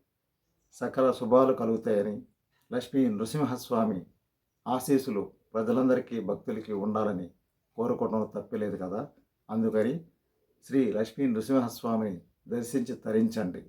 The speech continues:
శ్రీ లక్ష్మీ నృసింహాయ నమః. మంగళగిరికి విజయవాడ, గుంటూరు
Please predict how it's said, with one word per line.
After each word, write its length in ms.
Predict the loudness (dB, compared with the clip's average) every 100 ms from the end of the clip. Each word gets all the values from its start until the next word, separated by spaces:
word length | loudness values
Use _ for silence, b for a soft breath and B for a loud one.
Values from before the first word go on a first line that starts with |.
| _
శ్రీ 160 | -8 -4
లక్ష్మీ 280 | -2 -2 -2
నృసింహాయ 520 | -2 0 0 2 2 2
నమః. 260 | -2 -4 -12 -18 _ _ _ _
మంగళగిరికి 680 | 2 8 10 10 6 4 -6 -6 -10 _ _ _ _ _ _ _ _ _ _ -20 -20 -4
విజయవాడ, 500 | 6 10 10 10 8 4 2
గుంటూరు 400 | 0 -2 -2 -4